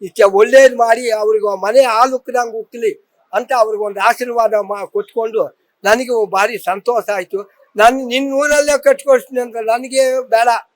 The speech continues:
ಊರಲ್ಲೇ ಬೇಡ, ಆ ಗುಡಿಬಂಡೆಯಲ್ಲೂ ಬೇಡ, ಇಲ್ಲಿ ಮಾಗಡಿ ರೋಡ್ನಾಗೆ ಏನೋ ಒಂದು ಸೈಡ್ ಐತೆ, ಇಲ್ಲಿ ಮಾಗಡಿ ರೋಡ್ನಾಗ ಕಟ್ಸ್ಕೊಡ್ತೀವಿ ಅಂತ ಅಂದಿದ್ದಕ್ಕೆ ಅಲ್ಲಿ ಇಲ್ಲ ಮಾಗಡಿ ರೋಡ್ನಾಗ ಕಟ್ಸ್ಕೊಟ್ರೆ ಇನ್ನೂ ಒಳ್ಳೇದು ನನಗೆ. ಯಾಕಂದ್ರೆ ಇಲ್ಲಿ ಎಲ್ಲ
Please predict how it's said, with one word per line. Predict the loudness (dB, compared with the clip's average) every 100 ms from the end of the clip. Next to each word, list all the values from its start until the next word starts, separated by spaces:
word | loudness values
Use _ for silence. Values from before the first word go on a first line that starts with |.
| _ _ _
ಊರಲ್ಲೇ | -6 -2 2 4 4
ಬೇಡ, | 4 4 4 2 0 _ _ _ _ 0
ಆ | 2
ಗುಡಿಬಂಡೆಯಲ್ಲೂ | 2 2 2 4 4 4 2
ಬೇಡ, | 2 2 2 -2 _ _ -8
ಇಲ್ಲಿ | -4 0
ಮಾಗಡಿ | 2 4 2 0 -2
ರೋಡ್ನಾಗೆ | 0 0 -2 0
ಏನೋ | 0 0
ಒಂದು | -2 -2
ಸೈಡ್ | -4 -4 -2
ಐತೆ, | -4 -2 -6 _ _ -10
ಇಲ್ಲಿ | -6 0
ಮಾಗಡಿ | 4 4 2
ರೋಡ್ನಾಗ | -2 -2 -2 -4
ಕಟ್ಸ್ಕೊಡ್ತೀವಿ | -6 -8 -2 -2 -2 0
ಅಂತ | 0 2
ಅಂದಿದ್ದಕ್ಕೆ | 0 0 -10 0 2 2 0 _ _ _
ಅಲ್ಲಿ | 2 2 2 -2 -2
ಇಲ್ಲ | 0 2
ಮಾಗಡಿ | 4 2 2
ರೋಡ್ನಾಗ | 0 0 0 -4
ಕಟ್ಸ್ಕೊಟ್ರೆ | -4 -4 -6 -6 -4 -4 -4 _ _ -4
ಇನ್ನೂ | 4 6 6
ಒಳ್ಳೇದು | 6 2 -2
ನನಗೆ. | -6 -4
ಯಾಕಂದ್ರೆ | -4 -2 0 0
ಇಲ್ಲಿ | 0 -4 -6 -4
ಎಲ್ಲ | -2 -2